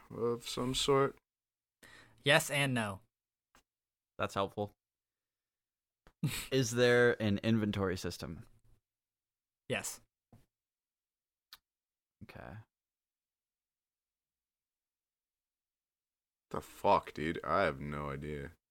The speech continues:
Speaker 2: And I guess back to that sidekick, yes and no, yeah, I guess would be the answer as well for that one.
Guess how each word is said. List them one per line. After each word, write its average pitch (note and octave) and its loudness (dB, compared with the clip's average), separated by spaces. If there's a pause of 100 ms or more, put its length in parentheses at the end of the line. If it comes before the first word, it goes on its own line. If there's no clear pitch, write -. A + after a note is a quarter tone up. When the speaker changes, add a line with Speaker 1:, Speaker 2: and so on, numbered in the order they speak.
(520)
Speaker 2:
And D3+ -2
I C#3 2
guess D#3 4
back C#3+ 4
to D#3 -4
that B2+ 2
sidekick, C3 -2 (140)
yes C3 -2
and A#2+ -2
no, A2 -2 (120)
yeah, A#2 -2
I A2 -2
guess A2 -8
would A2 -10
be A2 -6
the A2 -2
answer A2 -4
as A2+ -4
well A2 -6
for G#2+ -8
that G#2 -4
one. G#2 -10